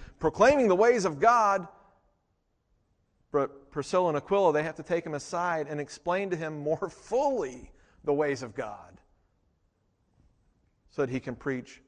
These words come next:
the truth. He doesn't have it all because all he had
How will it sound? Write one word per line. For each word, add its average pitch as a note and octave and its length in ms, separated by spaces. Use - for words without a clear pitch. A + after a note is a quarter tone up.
the A#2+ 80
truth. - 560
He D3+ 100
doesn't D#3 260
have D#3 220
it D#3 60
all F3 220
because D3 300
all D3+ 160
he D3 160
had D3+ 420